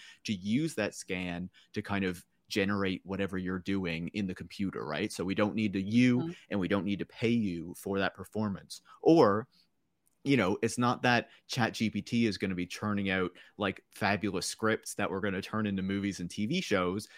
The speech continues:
Speaker 1: but maybe we can use a chatbot or a large language model to churn out something that's just gonna be, like,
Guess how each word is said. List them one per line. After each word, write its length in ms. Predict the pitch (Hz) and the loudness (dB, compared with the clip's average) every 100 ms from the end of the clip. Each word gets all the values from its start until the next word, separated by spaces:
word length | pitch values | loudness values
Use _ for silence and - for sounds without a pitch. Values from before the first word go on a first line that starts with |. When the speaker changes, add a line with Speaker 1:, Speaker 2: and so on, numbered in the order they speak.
| - | -2
Speaker 1:
but 140 | 123 127 | 0 2
maybe 560 | 127 175 175 170 165 - _ | 2 2 2 -2 -2 -6 _
we 100 | 123 | 0
can 200 | 120 113 | 2 2
use 280 | 107 120 131 | 4 2 2
a 80 | 117 | -2
chatbot 520 | - 98 - 95 87 | 0 -2 -2 -4 -4
or 120 | 95 | -4
a 40 | 95 | -2
large 300 | 95 92 - | 0 -2 -2
language 340 | 92 92 85 | -6 -4 -6
model 240 | 87 87 85 | -4 -4 -4
to 100 | 92 | -6
churn 300 | - 135 135 | -2 2 2
out 160 | 117 | 2
something 300 | - 107 107 | 0 -4 0
that's 180 | 95 - 120 120 | -2 -4 -14 -4
just 260 | 208 208 - | 0 2 2
gonna 160 | 175 | 2
be, 140 | 160 143 | 4 6
like, 320 | 123 117 | 6 6